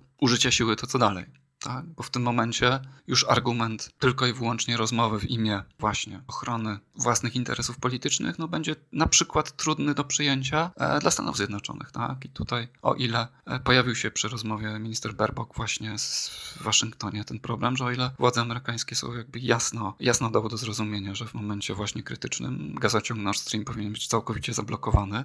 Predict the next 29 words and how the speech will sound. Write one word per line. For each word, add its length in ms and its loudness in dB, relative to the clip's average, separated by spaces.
e, 120 -2
no 240 0
to 120 -2
pani 240 0
minister 500 2
już 420 -2
bardzo 420 6
delikatnie 440 -2
mówiła, 380 -2
że 100 -8
są 120 -6
właśnie 260 -4
procedury 520 8
sprawdzające, 760 4
prawda, 520 6
i, 60 0
i, 360 -4
i 40 -4
że 100 0
będziemy 420 0
coś 300 2
robili 340 4
w 60 -2
tym 160 0
kierunku. 460 0
Natomiast 440 4
takiego 380 6
expressis 520 -4
verbis, 540 4